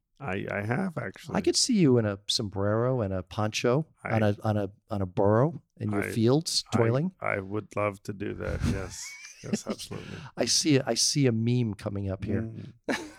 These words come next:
Speaker 1: All right.
Speaker 2: <laughs>
Speaker 1: Was there any positives that came out of this year,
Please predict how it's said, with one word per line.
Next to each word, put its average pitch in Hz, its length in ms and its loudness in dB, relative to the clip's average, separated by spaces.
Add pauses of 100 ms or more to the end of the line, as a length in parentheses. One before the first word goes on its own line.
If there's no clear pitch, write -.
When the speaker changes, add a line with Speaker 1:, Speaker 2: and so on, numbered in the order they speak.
(680)
Speaker 1:
All 135 80 2
right. 123 240 2 (220)
Speaker 2:
<laughs> - 220 -20
Speaker 1:
Was 123 280 4
there 135 260 2
any 156 300 4
positives 117 880 -2
that - 220 -10
came 120 440 -2
out 117 240 -2
of 101 160 -4
this 110 340 -6
year, 104 520 -2